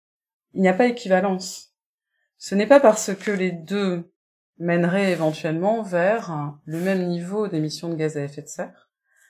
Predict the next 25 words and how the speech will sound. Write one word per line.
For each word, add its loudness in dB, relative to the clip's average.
qu'on 2
peut 0
comparer 2
les 0
deux -4
types -10
de -4
production -8
d'énergie -6
comme 0
si -10
toutes -6
choses -2
étaient -4
égales 0
par -4
ailleurs. -6
Toutes -4
choses -2
ne -2
seront -4
pas -2
égales -4
par -4
ailleurs. -10